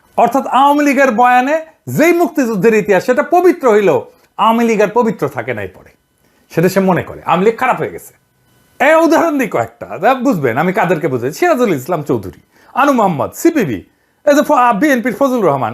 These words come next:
এমনকি মির্জা ফখরুল ইসলাম, এমনকি বিএনপির এখন সবগুলো নেতাই মোটামুটি আওয়ামী বয়ানে বিশ্বাস করে,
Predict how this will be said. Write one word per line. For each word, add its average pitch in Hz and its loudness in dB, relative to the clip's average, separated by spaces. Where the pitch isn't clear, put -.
এমনকি 277 0
মির্জা 277 0
ফখরুল 214 2
ইসলাম, - -4
এমনকি 311 2
বিএনপির 302 2
এখন 285 0
সবগুলো 285 2
নেতাই 226 0
মোটামুটি 208 -2
আওয়ামী 269 2
বয়ানে 240 0
বিশ্বাস 156 -10
করে, - -20